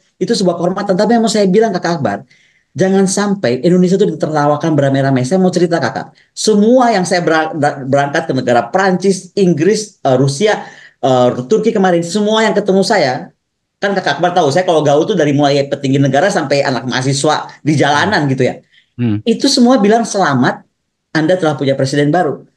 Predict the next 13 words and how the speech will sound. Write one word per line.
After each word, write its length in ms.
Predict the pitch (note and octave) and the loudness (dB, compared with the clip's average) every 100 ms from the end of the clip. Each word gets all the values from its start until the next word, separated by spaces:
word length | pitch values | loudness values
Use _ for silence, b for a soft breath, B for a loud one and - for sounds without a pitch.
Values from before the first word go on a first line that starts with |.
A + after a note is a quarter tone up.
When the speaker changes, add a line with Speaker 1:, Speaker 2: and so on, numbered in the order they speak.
| _ - | _ -4
Speaker 1:
Tapi 260 | D#3 F3 | 0 0
at 80 | D#3 | 2
the 80 | D3+ | 0
same 240 | G3 A#3+ | 2 2
time 240 | B3 F#3+ - | 2 0 0
bilang 240 | - D#3 D#3 | 0 2 0
juga, 320 | F3 F#3+ - | 0 0 0
termasuk 320 | C#3+ C#3+ C#3 | 0 -2 -2
supir 160 | C#3 D3 | -2 -2
taksi, 400 | C#3+ - B2+ - b b | -4 -4 -10 -12 b b
"Tapi 240 | F#3 F#3+ A3+ | -4 -2 0
kenapa 320 | A3 C4 F3 | 2 2 2
ya 240 | A2+ B2 | 0 -2